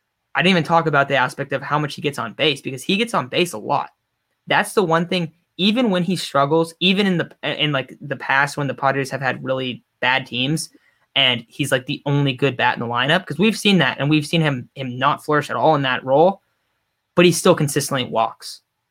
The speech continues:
And that's always been something that's really important to me. We've seen him go on, like, oh, like, oh of, like, twenty, I think, stretches, or, like,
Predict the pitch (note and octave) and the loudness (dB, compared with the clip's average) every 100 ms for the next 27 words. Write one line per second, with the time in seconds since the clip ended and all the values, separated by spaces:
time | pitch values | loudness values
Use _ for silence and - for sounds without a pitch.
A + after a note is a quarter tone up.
0 | _ _ _ - D3 C#3+ D3+ - D#3 C#3+ | _ _ _ -2 0 2 0 2 0 0
1 | D3 D3 D3 B2+ C3+ C3+ B2+ C#3 C3 C#3+ | -4 -4 -6 -6 -4 -4 -2 -4 -2 -2
2 | D3 C#3+ - _ _ _ _ _ _ E3+ | -2 -4 -6 _ _ _ _ _ _ 2
3 | F3 G3 F#3 F3 D#3+ D#3+ D#3 C3+ _ _ | 2 4 4 4 4 4 2 -4 _ _
4 | _ _ _ _ _ _ _ _ - C#3 | _ _ _ _ _ _ _ _ -4 -2
5 | B2 - - C3+ E3+ C#3 A#2 - - - | -2 -8 -4 2 2 2 -4 -8 -18 -16
6 | - C#3 D3 A#2 - _ B2 - B2 - | -4 -2 0 -4 -12 _ -10 -8 -8 -8
7 | - B2+ B2 A2 - C#3+ C3+ | -2 -2 -2 -6 -2 0 0